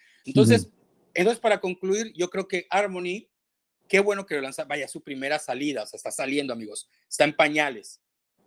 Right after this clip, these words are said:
Speaker 1: O sea, si Apple ha costado más de doce años poder lograr esa,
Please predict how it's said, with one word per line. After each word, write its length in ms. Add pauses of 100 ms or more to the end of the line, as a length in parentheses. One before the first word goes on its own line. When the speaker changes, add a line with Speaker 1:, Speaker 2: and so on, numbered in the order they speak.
Speaker 1:
O 80
sea, 140
si 160
Apple 300
ha 60
costado 340
más 180
de 80
doce 340
años 280
poder 200
lograr 360 (340)
esa, 440